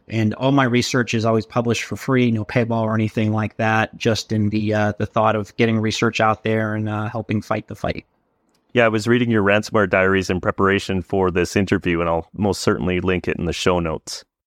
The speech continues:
Speaker 1: Oh, yeah, and I wrote, I almost forgot, I wrote a book, too. <laughs> Uh, The Ar-, The Art of Cyber Warfare, uh, which won the twenty twenty-two, uh,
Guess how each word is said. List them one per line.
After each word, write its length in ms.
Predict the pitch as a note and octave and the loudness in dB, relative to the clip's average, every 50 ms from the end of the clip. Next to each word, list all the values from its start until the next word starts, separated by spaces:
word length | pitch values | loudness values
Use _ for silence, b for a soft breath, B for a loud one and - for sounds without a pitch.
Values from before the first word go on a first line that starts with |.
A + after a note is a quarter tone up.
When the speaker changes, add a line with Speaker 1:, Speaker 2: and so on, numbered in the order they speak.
| _ _ _ _ _ _ _ _ _ _ _ _ _ _ _ _ _ - | _ _ _ _ _ _ _ _ _ _ _ _ _ _ _ _ _ -2
Speaker 1:
Oh, 140 | E3 F#3 | 0 0
yeah, 220 | F#3 F3+ F3+ D#3+ C#3+ | 2 4 4 4 2
and 80 | B2+ | 0
I 20 | C3 | 0
wrote, 180 | C3 D#3 D#3+ | 0 -2 -2
I 160 | - B2 B2+ - - - | -2 -4 -8 -10 -12 -14
almost 240 | - - B2 B2 A#2 | -8 -4 -4 -4 -4
forgot, 240 | - - B2 A#2+ G#2 | -4 -6 -6 -6 -6
I 60 | - | -4
wrote 180 | A2 B2+ C#3 C#3+ | -4 -2 0 0
a 40 | C3 | 0
book, 260 | B2+ C#3+ - - - | 0 -2 -2 -4 -6
too. 200 | - A#2 - - _ _ _ - | -12 -12 -12 -14 _ _ _ -10
<laughs> 160 | C3 - - | -10 -4 0
Uh, 540 | F3 D#3+ C4 C#4 C4+ A3+ - - B2+ B2+ B2 | 2 2 4 2 2 0 0 0 0 0 0
The 120 | A#2+ C3 | 0 0
Ar-, 200 | - C3 C3+ C3 B B B B _ | 0 0 -2 -4 B B B B _
The 120 | - C#3 | 0 0
Art 220 | D#3 - D#3 D#3 D#3 | 2 2 2 0 0
of 80 | D#3+ | -2
Cyber 360 | D3+ - E3+ D#3 D3 C#3+ C#3+ C3+ | -2 0 0 0 2 2 0 0
Warfare, 720 | B2+ C3 B2+ B2 A#2 - - A#2 A2 A2 A2 G#2+ G#2 G2+ - | 0 0 0 -2 -2 -4 -6 -6 -4 -4 -4 -6 -6 -10 -8
uh, 260 | E2+ G#2 G#2+ G#2+ G#2+ | -4 -4 -2 -2 -2
which 300 | G#2+ G#2+ A2+ A#2 - - | -2 -2 -4 -4 -4 -6
won 460 | A2+ A2+ A#2+ B2 B2 A#2+ A#2+ A#2+ A#2 A#2 | -4 0 2 2 4 4 4 2 2 2
the 160 | A#2 A2 G#2+ | 2 0 0
twenty 280 | - - - C#3+ C3+ | 0 0 2 2 2
twenty-two, 840 | B2+ - - C#3 C3 A#2+ A2+ - - - B2+ B2 A#2+ A#2 A#2 A#2 - | 0 0 0 0 2 0 0 -2 -4 -2 -2 -2 0 0 0 -2 -2
uh, 420 | - - G#2+ G#2+ G#2+ G#2 G#2 G2+ | -2 -2 -2 0 0 -2 -2 -4